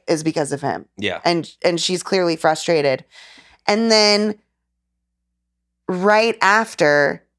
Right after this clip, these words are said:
Speaker 1: okay, so I wrote down, like, "Oh, interesting. Eris has nothing to contribute about his relationship at all." He said nothing. Nothing.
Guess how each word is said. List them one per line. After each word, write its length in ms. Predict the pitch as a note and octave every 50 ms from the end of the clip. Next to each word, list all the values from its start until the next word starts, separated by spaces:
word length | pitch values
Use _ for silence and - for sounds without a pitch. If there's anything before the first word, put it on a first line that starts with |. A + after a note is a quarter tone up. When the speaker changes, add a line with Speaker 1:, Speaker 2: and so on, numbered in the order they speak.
| _ _ _ _ _ -
Speaker 1:
okay, 200 | G3+ A3+ G3+ E3
so 140 | D#3 - A3+ G#3
I 120 | G3+ G#3
wrote 380 | G#3 F#3+ G3 G3+ A3 A3+ - -
down, 540 | A3 G#3+ G#3 G#3 F#3+ E3 D#3 E3+ - - - _ - _ _ -
like, 320 | - G#3+ G3 F3 - - -
"Oh, 240 | - C#4+ C#4 A3+ -
interesting. 480 | - A#3 C4 C4 C#4 B3+ - G#3+ F3+ F3+
Eris 280 | - G3+ G3+ G3+ G#3+ G#3
has 220 | A#3+ G#3 F#3 F3
nothing 480 | F3 F3 E3+ D#3+ D#3+ - - F#3+ F#3+ F#3+
to 60 | F#3
contribute 680 | - - F#3 F3 - - E3 E3 D#3+ F#3 G3+ G#3 A#3 A3 -
about 240 | F#3+ F#3 F3+ -
his 180 | F3+ F#3 E3+ E3
relationship 640 | F3+ E3 D#3+ D#3 D#3 - - G3 G3 - G#3+ G#3+ G#3+ -
at 160 | F3+ F3 F3 D#3+
all." 400 | D3 C#3 D#3 F#3+ B3 - _ _ _ _ _ _ _ _
He 140 | - C#4 C#4
said 200 | C4+ F#4 D#4+ D4
nothing. 680 | D4+ C#4+ C#4+ D4 D#4 D#4+ - - B3+ G#3+ F3+ A#2+ - - _ _ _ _ _ _ _ _ -
Nothing. 680 | - D4+ F#4 G4 G#4 G4 E4+ - - B3 G3+ E3+ -